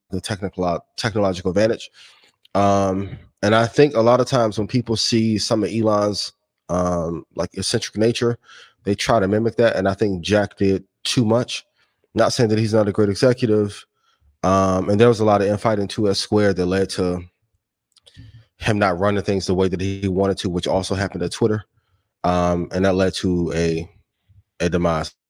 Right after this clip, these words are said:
Which now they gotta bring the boy back and, and see if they can save that ship. But I'm not, um, hitching my eggs in, into that one basket. Also, too, I'll say, uh, very honestly, too, if you lost money on Square, I apologize, but it shouldn't have been one of the top six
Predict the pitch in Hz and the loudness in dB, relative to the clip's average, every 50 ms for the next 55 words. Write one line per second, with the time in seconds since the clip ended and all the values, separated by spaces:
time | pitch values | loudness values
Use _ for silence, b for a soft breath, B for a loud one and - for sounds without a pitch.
0 | _ - 90 85 - - - 90 98 98 98 95 98 95 95 82 101 98 98 90 | _ -4 -4 -4 -4 -8 -2 0 2 2 4 4 2 0 2 2 0 0 2 2
1 | 101 101 92 110 110 107 - - 90 85 - 87 92 - - - 98 95 87 82 | 2 4 4 4 2 2 0 -4 -8 -8 -6 -6 -6 -4 -2 0 0 0 0 -2
2 | - _ _ _ - 95 - 95 92 - - 95 95 95 82 - 87 87 - - | -8 _ _ _ -4 -2 -2 -4 -2 0 0 2 2 0 0 -2 -4 -2 -2 0
3 | - 107 85 - _ 87 85 76 - B B B B B B B B _ _ - | 0 0 -2 -2 _ -2 -2 -2 -4 B B B B B B B B _ _ -2
4 | 82 95 92 92 87 - - - 82 85 85 82 82 82 80 82 82 85 87 - | 0 2 2 2 2 0 -2 -4 -2 0 0 0 0 -2 -2 -4 -6 -8 -10 -14
5 | - _ _ _ _ _ _ _ _ _ _ _ _ _ _ _ _ _ _ _ | -18 _ _ _ _ _ _ _ _ _ _ _ _ _ _ _ _ _ _ _
6 | _ _ _ - - _ _ _ _ _ - - - 113 101 - - 87 90 87 | _ _ _ -20 -20 _ _ _ _ _ -12 -2 -2 -2 0 0 -2 0 2 2
7 | 85 76 78 85 85 80 - - - 87 87 80 - 92 87 - - 82 82 78 | 0 0 0 -2 -2 -4 -4 -6 -6 -6 -6 -6 -6 -6 -6 -4 -4 -4 -2 -4
8 | 82 82 82 82 82 82 82 - - - - - - 185 208 196 - 175 - - | -4 -4 -6 -4 -4 -4 -4 -4 -6 -8 -2 4 6 6 6 8 6 2 2 4
9 | 151 147 151 156 151 - 151 139 101 113 117 113 110 98 110 127 127 120 123 127 | 6 8 8 6 6 4 2 2 2 4 4 4 4 4 4 4 4 4 4 4
10 | 127 127 - 131 123 - 139 139 135 B B B B B B B B B B B | 2 0 -2 -6 -2 0 0 0 0 B B B B B B B B B B B
11 | B B B _ - 110 98 120 123 120 123 120 123 117 - 117 110 117 120 117 | B B B _ -4 -2 2 4 6 6 6 6 2 -4 -4 2 2 4 4 4
12 | 110 110 104 - - 117 110 107 - 131 120 120 113 117 113 107 98 92 104 107 | 2 0 0 0 2 2 2 2 2 0 0 0 0 0 -2 -2 0 0 0 0
13 | 104 - 143 123 107 92 104 101 101 101 92 92 92 - - 104 95 - - _ | 2 0 0 0 0 0 0 0 0 0 0 -2 -4 -2 -2 -2 -4 -4 -8 _
14 | _ _ - - - - - - 123 120 - - | _ _ -4 -2 -2 -2 0 -2 -2 -4 -4 -8